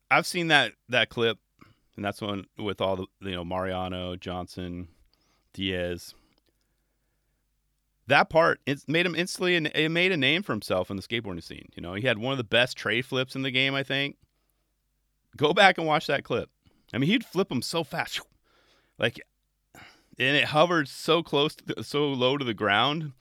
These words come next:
It was like, "What? Did, huh? Did you pop? Is that all scoop? What? Huh?"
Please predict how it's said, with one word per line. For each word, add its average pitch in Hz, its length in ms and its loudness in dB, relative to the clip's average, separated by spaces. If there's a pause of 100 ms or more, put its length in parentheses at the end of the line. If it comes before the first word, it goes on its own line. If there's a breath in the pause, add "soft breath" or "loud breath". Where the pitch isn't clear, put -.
(760 soft breath)
It 113 100 -8
was 117 120 -6
like, 113 220 -2
"What? - 120 -8 (200)
Did, - 160 -10 (140)
huh? 202 220 -2
Did 143 160 -8
you 240 120 -6
pop? 202 320 0
Is 185 80 -4
that 190 160 2
all 202 180 2
scoop? 240 400 -2
What? 202 160 0
Huh?" 302 220 -2